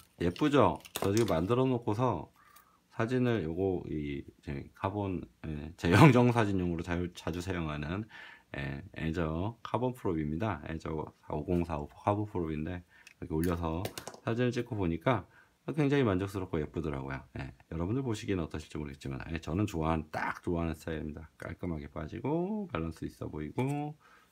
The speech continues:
여기다 이제 뭐 배터리 스트랩 돌리고 배터리 올리고 뭐 그런 작업들도 하겠죠. 예,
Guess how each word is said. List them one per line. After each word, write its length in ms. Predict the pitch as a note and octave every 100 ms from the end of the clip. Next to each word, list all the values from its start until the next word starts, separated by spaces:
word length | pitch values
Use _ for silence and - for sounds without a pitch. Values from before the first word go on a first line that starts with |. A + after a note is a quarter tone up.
| -
여기다 220 | F2 E2+
이제 140 | D2 D2
뭐 200 | D2 C#2
배터리 280 | F2 - F2
스트랩 320 | - - A#2
돌리고 280 | F2+ F2 F#2+
배터리 280 | - - F2+
올리고 280 | E2 E2+ G2
뭐 140 | E2
그런 220 | F#2 G#2
작업들도 500 | G#2+ G2+ G2+ - G#2+
하겠죠. 440 | B2+ C3+ C3 C#3 D#3 - - _ -
예, 160 | G1+